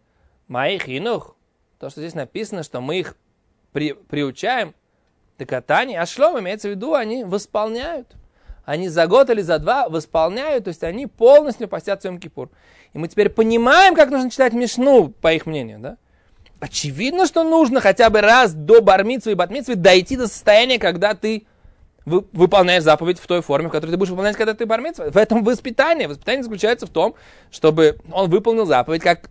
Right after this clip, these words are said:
так, как он будет ее делать, когда он будет взрослый. Говорит Гемара, «Ми кори лихину хашлома». Разве восполнением можно называть,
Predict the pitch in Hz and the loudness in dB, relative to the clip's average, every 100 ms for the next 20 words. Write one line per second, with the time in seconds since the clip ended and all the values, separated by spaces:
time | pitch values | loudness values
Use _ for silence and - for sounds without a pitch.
0 | _ 190 247 370 214 165 196 190 220 226 | _ 4 6 4 2 0 0 0 -4 -4
1 | 240 226 240 285 269 208 220 226 247 247 | -2 -2 2 2 0 -4 -6 -6 -8 -4
2 | 262 285 - _ _ _ _ _ _ _ | -4 -6 -16 _ _ _ _ _ _ _
3 | _ _ _ _ _ _ _ _ _ _ | _ _ _ _ _ _ _ _ _ _
4 | _ _ _ _ _ _ _ _ _ _ | _ _ _ _ _ _ _ _ _ _
5 | _ _ 113 107 107 104 104 117 160 139 | _ _ -20 -18 -12 -8 -6 -4 -2 0
6 | 123 120 120 117 117 113 113 _ _ _ | 0 0 0 0 -2 -2 -6 _ _ _
7 | - - 120 160 - 131 175 131 - 139 | -20 -16 -14 -12 -6 -4 -4 -6 -10 -10
8 | 165 127 113 120 220 233 _ _ - 135 | -10 -12 -12 -12 -12 -14 _ _ -8 -6
9 | 156 151 - _ _ _ _ 127 139 - | -4 -6 -8 _ _ _ _ -8 -8 0
10 | 131 123 127 185 190 135 139 147 139 120 | 0 0 -2 -4 -4 -4 -6 -6 -8 -8
11 | 120 139 165 | -2 -2 -2